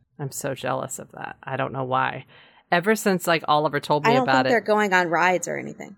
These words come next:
Speaker 1: it, it just seems like a really cool idea. I was like, "Well, that's great. I would
Speaker 2: I don't
Speaker 1: like
Speaker 2: think
Speaker 1: that."
Speaker 2: they think it's that great.
Speaker 1: I'm sure they don't. In
Speaker 2: They're
Speaker 1: my
Speaker 2: away from their families and
Speaker 1: Oh, I thought the,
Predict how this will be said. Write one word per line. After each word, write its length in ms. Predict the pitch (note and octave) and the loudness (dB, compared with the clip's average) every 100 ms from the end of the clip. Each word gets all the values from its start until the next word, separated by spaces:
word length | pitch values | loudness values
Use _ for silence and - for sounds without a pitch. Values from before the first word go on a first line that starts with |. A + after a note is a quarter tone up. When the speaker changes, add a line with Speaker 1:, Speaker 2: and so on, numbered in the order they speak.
| - | -8
Speaker 1:
it, 160 | G3 - | -8 -4
it 80 | F#3+ | -2
just 260 | - B3 | 0 0
seems 280 | - A#3+ A#3+ | 2 2 4
like 160 | G#3+ G3+ | 2 2
a 40 | |
really 240 | E3 F3 E3+ | 0 0 0
cool 320 | - E3 D#3 | -2 0 2
idea. 380 | C#3+ E3 E3+ C#3 | 0 0 0 0
I 80 | |
was 140 | C#3+ D3 | -2 -4
like, 140 | F#3 | -6
"Well, 60 | F3 | -2
that's 380 | G3 A3+ - - | -2 -2 -6 -20
great. 420 | - C#3 D3 F#3 _ _ _ _ _ _ - | -4 0 0 -2 _ _ _ _ _ _ -2
I 120 | E3+ | 0
would 80 | G#3 | 0
Speaker 2:
I 20 | |
don't 40 | D#4 | 0
Speaker 1:
like 140 | C4 | 0
Speaker 2:
think 100 | A3 | -2
Speaker 1:
that." 100 | D3 | 2
Speaker 2:
they 160 | F#3 F#3 | 4 4
think 240 | F3+ E3+ - _ _ | 0 -2 -10 _ _
it's 420 | F#3 F3 - - - | -4 -4 -4 -18 -14
that 160 | D3+ - | -14 -12
great. 240 | - - - | -14 -14 -6
Speaker 1:
I'm 200 | D3 C#3+ | -2 -2
sure 380 | C3+ - E3+ C#3+ | 0 0 2 2
they 160 | C#3 C3 | 0 0
don't. 320 | B2+ A2+ - _ _ _ - | -2 -6 -8 _ _ _ -2
In 100 | - | 4
Speaker 2:
They're 120 | G3+ | 4
Speaker 1:
my 40 | F#3 | 6
Speaker 2:
away 160 | F3+ | 4
from 160 | E3+ F#3 | 2 -2
their 100 | E3+ | -4
families 540 | F3+ E3 D#3+ D#3+ D#3+ - _ _ | 0 -2 -2 -8 -10 -16 _ _
and 340 | E3+ D#3+ D3+ - _ | -8 -8 -12 -18 _
Speaker 1:
Oh, 120 | G#3+ | 4
I 80 | A3+ | 4
thought 200 | A3+ D#4+ | 4 2
the, 200 | D4+ A3+ | 4 0